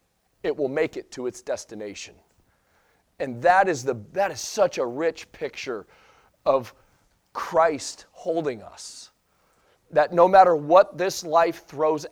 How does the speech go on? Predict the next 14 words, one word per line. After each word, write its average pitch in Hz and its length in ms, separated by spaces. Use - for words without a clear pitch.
at 143 340
us, - 540
he 175 180
tells 185 460
us, 107 200
"In 185 220
this 196 240
world 170 340
you 147 220
will 151 320
have 143 280
trouble." 104 440
If, 147 360
if - 180